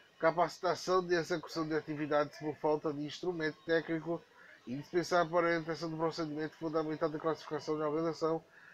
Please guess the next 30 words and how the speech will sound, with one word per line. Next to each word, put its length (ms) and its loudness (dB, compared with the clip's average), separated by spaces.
e 100 0
a 80 8
análise 400 4
da 100 2
seleção 520 0
documental. 720 -2
Esses 340 -2
fatores 540 2
podem 240 2
se 320 0
adicionar 840 0
desinteressante 840 0
para 200 6
administradores 600 -2
públicos, 540 -4
privados 540 0
que 140 -6
fecharam 500 0
os 120 -2
olhos 240 0
para 200 -4
as 100 -8
questões, 600 -6
que 100 0
buscam 360 2
soluções 600 0
enquanto 400 2
se 160 -4
faz 320 0
necessária 720 -2